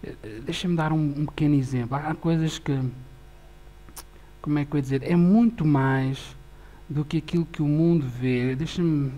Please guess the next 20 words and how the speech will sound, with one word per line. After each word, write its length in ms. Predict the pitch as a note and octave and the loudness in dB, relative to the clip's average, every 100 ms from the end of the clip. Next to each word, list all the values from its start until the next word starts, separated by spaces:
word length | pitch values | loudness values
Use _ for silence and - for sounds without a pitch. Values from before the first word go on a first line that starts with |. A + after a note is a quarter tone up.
| C#3+ | -10
arranjar 360 | C#3 C#3+ C#3+ C3+ | -6 -4 -2 0
um 80 | |
exemplo. 440 | B2+ B2 A#2+ A#2 - - - - - - - - - - - - - - - A3 | -2 -4 -8 -8 -14 -20 -20 -20 -20 -20 -20 -20 -20 -20 -20 -20 -20 -20 -18 -6
Os 60 | |
mandamentos, 640 | F#3 E3 C#3 B2 A#2+ A#2 D#3+ | -2 0 2 0 -2 -4 -8
é 40 | |
sempre 300 | - C3 B2 | -10 -10 -8
um 80 | A#2+ | -8
bom, 260 | A#2 B2 | -6 -8
é 80 | C3 | -4
uma 140 | C#3 D3 | -2 -2
boa 180 | C#3+ | -2
safa 360 | C#3+ - B2 B2+ | -4 -2 -4 -6
f-, 160 | - C3+ | -8 -10
referir 320 | - - C3+ | -8 -6 -6
sempre 260 | - B2+ | -4 -6
os 80 | B2+ | -6
mandamentos, 560 | B2 B2 B2 A2+ G#2+ - | -6 -6 -6 -8 -10 -10
não 100 | A#2+ | -8
é? 140 | B2+ | -8